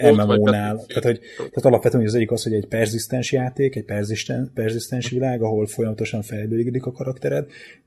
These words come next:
Speaker 2: és minél több energiát, minél több időt teszel be egy karakterbe, annál inkább kötődsz a karakterhez, és ezáltal a játékhoz is.
Speaker 1: Beszippant.
Speaker 2: Így van, beszippant. Kontra a másik játék, ahol, ami meg,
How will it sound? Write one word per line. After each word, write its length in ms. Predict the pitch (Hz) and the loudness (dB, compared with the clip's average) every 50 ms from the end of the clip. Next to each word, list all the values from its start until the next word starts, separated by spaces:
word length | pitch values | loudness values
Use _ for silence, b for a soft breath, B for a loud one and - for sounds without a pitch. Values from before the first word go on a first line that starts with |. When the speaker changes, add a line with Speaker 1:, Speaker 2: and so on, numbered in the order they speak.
| _ _ | _ _
Speaker 2:
és 200 | - 113 - - | -6 -4 -2 0
minél 400 | 123 131 135 120 110 107 104 107 | 2 2 4 4 4 2 0 0
több 180 | - 117 107 110 | 0 -2 -2 0
energiát, 640 | 110 104 104 104 104 104 101 104 104 104 104 104 - | 0 -2 0 -2 -2 -4 -2 -4 -2 -4 -4 -4 -2
minél 320 | 113 113 110 107 101 98 | -2 -2 0 -2 -4 -6
több 220 | - 110 104 107 | -4 -6 -6 -6
időt 340 | 123 117 104 104 104 101 101 | -4 -6 -4 -2 -2 -4 -4
teszel 260 | - 110 - - 110 | -6 -10 -8 -6 -6
be 100 | 104 101 | -6 -6
egy 100 | 104 104 | -8 -8
karakterbe, 540 | - - 110 107 107 - - 107 101 101 110 110 | -8 -6 -6 -6 -6 -8 -8 -8 -4 -4 -4 -4
annál 360 | - 117 110 107 110 104 107 | -2 0 2 2 2 2 -2
inkább 280 | 110 107 - 113 104 - | -4 -4 -4 -8 -10 -4
kötődsz 500 | - 113 101 - 113 104 101 - - - - | -4 -4 -4 -2 -2 -4 -4 -6 -14 -16 -16
a 60 | - | -8
karakterhez, 720 | - 120 110 123 127 - - 139 131 - 156 147 135 123 | -6 -4 -4 -4 -4 -2 -2 -2 -2 0 0 -2 0 0
és 140 | 123 117 - | -2 -2 -2
ezáltal 420 | 117 110 107 104 104 - 117 107 | -2 -2 -2 -2 -4 -4 -4 -4
a 60 | 107 | -4
játékhoz 1200 | 107 107 104 104 104 - 117 113 110 - - _ _ _ _ _ _ _ - - - - 123 107 120 | -4 -4 -6 -8 -6 -6 -6 -6 -6 -10 -18 _ _ _ _ _ _ _ -20 -18 -4 -4 -2 -2 -2
is. 300 | 151 - - - b b b b b b b b b b b b | -4 -6 -8 -12 b b b b b b b b b b b b
Speaker 1:
Beszippant. 840 | b 131 117 - - - 113 110 - _ - 117 113 113 113 - 170 | b -8 -8 -8 -6 -8 -12 -12 -12 _ -8 -6 -6 -6 -6 -6 -2
Speaker 2:
Így 200 | 120 117 110 107 | -2 0 0 2
van, 160 | 117 123 127 | 0 0 2
beszippant. 560 | 113 110 - - 147 - - 160 156 143 - - - _ _ | 0 0 0 -2 -4 -4 -2 -4 -4 -6 -10 -14 -20 _ _
Kontra 340 | - 160 147 120 - - 147 | 2 4 4 4 4 0 -2
a 40 | 139 | 0
másik 380 | 151 147 123 - - 123 120 | 2 0 0 0 -2 -4 -4
játék, 440 | - 123 127 120 - 127 127 123 123 - | -2 -4 -4 -4 -2 -2 -2 -2 -4 -4
ahol, 420 | 120 110 104 - 123 123 120 113 - | -6 -6 -2 0 0 0 0 0 0
ami 160 | - 120 120 | 0 0 0
meg, 300 | 120 120 117 120 117 117 | 0 0 -2 -4 -6 -8